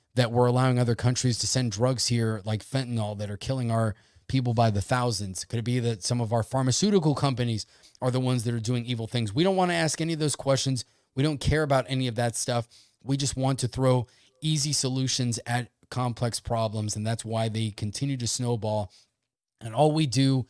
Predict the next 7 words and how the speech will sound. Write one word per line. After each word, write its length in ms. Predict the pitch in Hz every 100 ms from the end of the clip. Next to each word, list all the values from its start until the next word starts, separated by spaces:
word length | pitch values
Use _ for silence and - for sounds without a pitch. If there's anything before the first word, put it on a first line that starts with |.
| _ _ _
is 160 | 123 -
trade 460 | - 139 139 127 - _ _ _
either 240 | 127 123 117
one 240 | 117 156
problem 360 | 143 151 147 135
for 160 | -
another 460 | 120 123 147 156 151